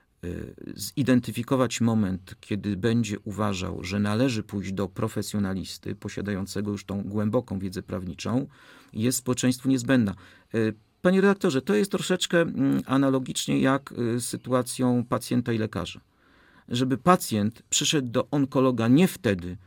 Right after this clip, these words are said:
kiedy już jest za późno i onkolog tylko może postawić diagnozę i rozłożyć ręce najczęściej, tylko wtedy, kiedy występują pierwsze objawy, trzeba się przebadać i jak najszybciej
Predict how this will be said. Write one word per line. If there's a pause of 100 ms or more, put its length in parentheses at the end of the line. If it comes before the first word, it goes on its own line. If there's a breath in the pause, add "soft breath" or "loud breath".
(320 soft breath)
kiedy
już
jest
za
późno (240)
i
onkolog
tylko
może
postawić
diagnozę
i
rozłożyć
ręce
najczęściej, (360 loud breath)
tylko
wtedy, (220 soft breath)
kiedy
występują
pierwsze
objawy, (280 soft breath)
trzeba
się
przebadać
i
jak
najszybciej